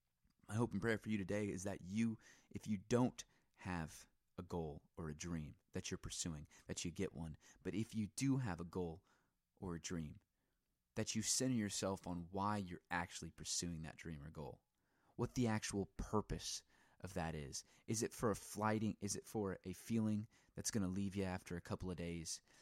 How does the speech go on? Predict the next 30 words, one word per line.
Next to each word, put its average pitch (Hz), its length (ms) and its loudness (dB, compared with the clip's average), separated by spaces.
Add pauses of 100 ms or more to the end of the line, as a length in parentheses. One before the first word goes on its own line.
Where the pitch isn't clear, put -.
(120)
Is 107 140 0
it 113 60 -2
for 123 120 -2
status 107 540 2
or 90 100 0
ego 98 540 0
that's - 220 -2
not 92 200 0
gonna 90 140 -2
make 85 260 -2
you 85 60 -8
happy? 87 460 -8 (1160)
Is 110 160 0
it - 100 -2
for 110 180 2
just 117 260 0
attaining 110 500 4
that 107 200 0
goal? 101 280 4
Because 95 300 -4
if 82 120 -8
you 90 60 -4
come 104 240 0
up - 120 -2
short, 101 400 0 (520)
then 87 320 2 (100)
you're 98 180 2
gonna 90 240 2 (140)
completely 113 760 2
lose 98 600 2